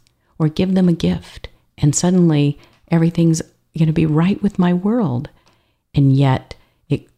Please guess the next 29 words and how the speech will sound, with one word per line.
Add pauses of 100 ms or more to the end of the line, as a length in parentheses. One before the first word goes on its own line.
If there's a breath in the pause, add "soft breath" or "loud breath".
it's
part
of
a
cycle. (640 soft breath)
And
that (840)
cycle
alters (280)
this
child's
reality (460 soft breath)
so
that
even
when (680 soft breath)
the
victim (1080)
realizes
that
they
can't
get
out, (400 loud breath)
they're
dependent
on
the
perpetrator.